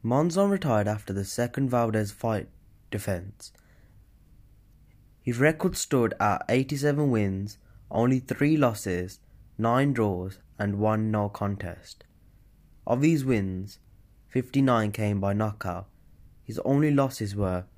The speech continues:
by points, and early in his career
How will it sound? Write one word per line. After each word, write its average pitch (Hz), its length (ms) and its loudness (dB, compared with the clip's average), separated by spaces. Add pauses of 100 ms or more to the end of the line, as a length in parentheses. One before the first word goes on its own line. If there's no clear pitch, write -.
(380)
by 107 120 2
points, - 680 -4 (460)
and 101 300 -2 (320)
early 147 320 4
in 165 60 2
his 160 160 0
career 104 480 2